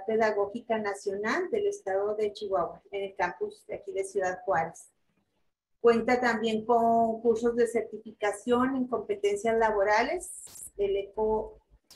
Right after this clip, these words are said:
L S cero diecisiete, con la impartición de cursos de formación de capital humano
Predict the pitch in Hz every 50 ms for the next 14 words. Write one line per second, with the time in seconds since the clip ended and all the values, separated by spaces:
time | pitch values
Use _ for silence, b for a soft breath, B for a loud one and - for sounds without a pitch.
0 | - _ - 202 202 208 208 214 208 214 214 214 214 - - 233 220 214 214 -
1 | - - _ _ _ _ _ _ _ - - - - - 208 208 220 220 220 214
2 | 214 - - - 214 202 - - - 214 226 226 220 - - 220 220 220 220 -
3 | - - - 233 214 208 202 202 202 - 196 196 - - - - - 202 190 196
4 | 190 214 220 214 220 214 202 - - - - 254 262 262 254 - 285 269 269 247
5 | - 240 214 214 220 202 - 190 175 190 - 208 202 208 220 220 - 220 - -
6 | 202 - - 190 202 208 214 220 214 214 214 214 226 262 359 415 403